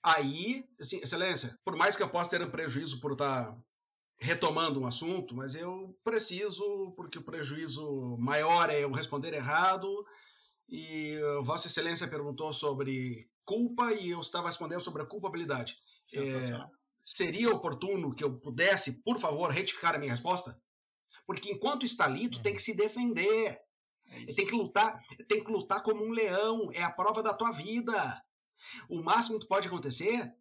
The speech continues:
Speaker 1: é tu passar vergonha,
Speaker 2: Uhum.
Speaker 1: uma vergonha pra sempre. Mas tu prefere o quê?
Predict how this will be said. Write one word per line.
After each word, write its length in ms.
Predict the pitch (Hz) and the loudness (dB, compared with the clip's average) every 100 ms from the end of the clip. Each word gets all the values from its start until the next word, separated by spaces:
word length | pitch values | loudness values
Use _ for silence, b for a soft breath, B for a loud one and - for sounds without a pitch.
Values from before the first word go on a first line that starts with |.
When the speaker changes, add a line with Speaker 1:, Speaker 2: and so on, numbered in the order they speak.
| - | -14
Speaker 1:
é 60 | 131 | -8
tu 160 | 214 | -6
passar 280 | 202 170 208 | -2 2 2
vergonha, 580 | 220 226 135 196 233 220 | 2 0 2 2 2 0
Speaker 2:
Uhum. 100 | - - | -2 -4
Speaker 1:
uma 120 | 160 | -2
vergonha 420 | 180 151 170 214 | -2 -2 0 0
pra 180 | 240 240 | 0 0
sempre. 440 | - 220 254 - | 2 2 0 -4
Mas 160 | - - | -6 -4
tu 80 | - | -2
prefere 340 | 202 185 220 | -2 0 0
o 60 | 220 | 4
quê? 320 | 214 147 | 2 2